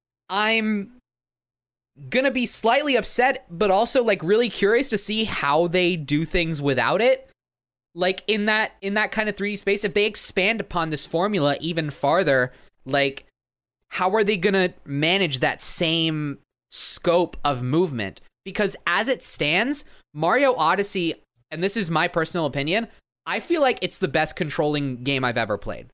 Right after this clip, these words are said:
Just in terms of, like, the simplicity of the controls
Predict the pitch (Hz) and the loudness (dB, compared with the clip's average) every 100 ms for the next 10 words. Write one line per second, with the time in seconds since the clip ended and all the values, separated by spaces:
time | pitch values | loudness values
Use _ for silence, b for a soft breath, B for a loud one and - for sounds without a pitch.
0 | - - 226 285 254 240 262 247 202 190 | -12 -4 -2 0 -2 0 0 0 0 0
1 | 190 151 160 190 220 185 - 220 - 269 | -2 -4 0 2 2 0 0 0 2 2
2 | 254 254 196 190 175 - 185 185 175 160 | 0 0 -2 -2 -2 0 2 4 4 0